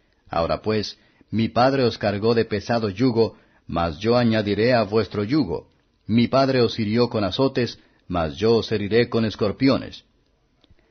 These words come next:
Y al tercer día vino Jeroboam con todo el pueblo a Roboam, según el rey lo había mandado, diciendo,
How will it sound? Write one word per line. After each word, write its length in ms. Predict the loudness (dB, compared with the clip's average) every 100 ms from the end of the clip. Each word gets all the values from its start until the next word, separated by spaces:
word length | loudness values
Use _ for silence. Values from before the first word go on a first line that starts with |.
| _ _ -2
Y 80 | 0
al 140 | 0
tercer 360 | -2 -4 -6 -2
día 260 | -2 -2
vino 340 | 0 0 0 -2
Jeroboam 760 | -4 -4 0 0 0 -2 -4
con 260 | -6 -8 -4
todo 260 | -4 -2
el 100 | -2
pueblo 380 | 0 0 2 0
a 60 | 0
Roboam, 720 | -2 -2 0 0 0 -2 -8 _
según 420 | -10 -6 -4 -2
el 140 | -2 -2
rey 240 | 0 2
lo 120 | 2
había 220 | 0 0
mandado, 460 | 0 0 0 0 0
diciendo, 580 | -2 -2 0 0 0